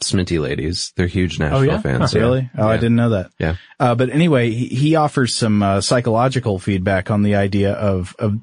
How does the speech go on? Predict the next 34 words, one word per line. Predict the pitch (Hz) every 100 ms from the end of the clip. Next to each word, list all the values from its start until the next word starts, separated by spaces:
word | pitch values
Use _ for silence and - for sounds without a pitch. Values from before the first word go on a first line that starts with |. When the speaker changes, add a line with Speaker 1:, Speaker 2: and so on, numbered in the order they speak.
| -
Speaker 3:
why, | 120 107 113 123
why | 117 127
we | 127 113
stick | - 127 110
with | 110
incomplete | 104 113 107 110 98 117 110
works | 110 104 98 101
of | 95
art. | 104 101 98
Uh, | - 92 92 90
you | 113
know, | 113
why | 113 123
we've | 120 110
gotta | 117 113
know | 113
the | 104 104
end, | 110 113 127 117
even | 107 104 101
maybe | 107 120 117
if | 101 113
we're | 104
not | 107 107 95
loving | 92 110 113
it | 120
anymore. | 123 127 135 131 131 127
I, | 101 123
I | 107
Speaker 2:
Mm-hmm. | 113
Speaker 3:
use | 113 101
the | 110
example | 95 101 92 98
of | 85
Lost, | 87 92 98 101 - - -